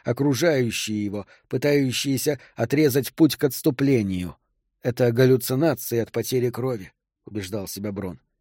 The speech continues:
Ему просто кажется, что серые фигуры ползут по земле, цепляясь за корни и камни, наступая на него со всех сторон. Брон проверил компас на своих часах.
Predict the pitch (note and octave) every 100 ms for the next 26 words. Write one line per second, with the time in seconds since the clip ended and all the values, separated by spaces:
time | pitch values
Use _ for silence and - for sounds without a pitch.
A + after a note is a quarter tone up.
0 | _ - A2 A#2+ A#2 B2 - A2 G#2 G#2
1 | C3+ - B2+ B2+ A2 C#3+ B2+ A#2+ A2 G#2+
2 | C3+ D3 C3+ C3 B2+ C#3+ B2 A#2+ G2+ G#2+
3 | C3+ D#3+ - - - C#3 C#3 C#3 C3 A2
4 | B2 A#2+ D3+ D3 D3+ D#3 D3+ C#3+ A#2 A2+
5 | - - - C3 - C3 C#3 D#3 C3 A#2+
6 | B2 C3 D#3+ - C#3 A#2+ - C#3+ A2+ -
7 | C3 B2 G#2 - _ _ _ _ _ _
8 | _ - F2 A#2 D3+ C3 A#2 C3 C3 E3
9 | D3 B2 A#2 D3 C#3 C#3+ B2 C#3+ C3+ -
10 | A#2+ B2 A2+ - C3 - G#2 C#2+ - -